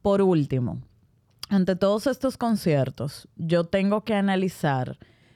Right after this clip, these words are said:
si no me pierdo ninguno, quizás voy a lacerar mis finanzas de este año. Entonces, yo tengo que programar para ir a ese concierto puntual que no me quiero perder,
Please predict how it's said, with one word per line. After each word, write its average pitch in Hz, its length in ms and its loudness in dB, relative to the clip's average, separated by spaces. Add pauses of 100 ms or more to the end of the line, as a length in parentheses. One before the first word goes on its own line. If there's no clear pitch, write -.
(160)
si 214 540 -2
no 202 360 2
me 277 140 0
pierdo 262 400 0
ninguno, 196 640 0 (200)
quizás 190 520 -2 (520)
voy 185 440 2
a 180 340 2
lacerar 175 600 0
mis 190 240 -2
finanzas 139 560 -2
de 143 80 -2
este 139 240 -4
año. 113 400 -4 (260)
Entonces, 175 320 -2
yo 180 160 0
tengo 190 240 0
que 208 120 -2
programar 185 640 0
para 160 360 0
ir 190 140 0
a 220 80 0
ese 202 200 -6
concierto 180 840 -2 (100)
puntual 160 760 0
que 143 240 -4
no 151 160 0
me 180 120 0
quiero 175 280 0
perder, 151 540 0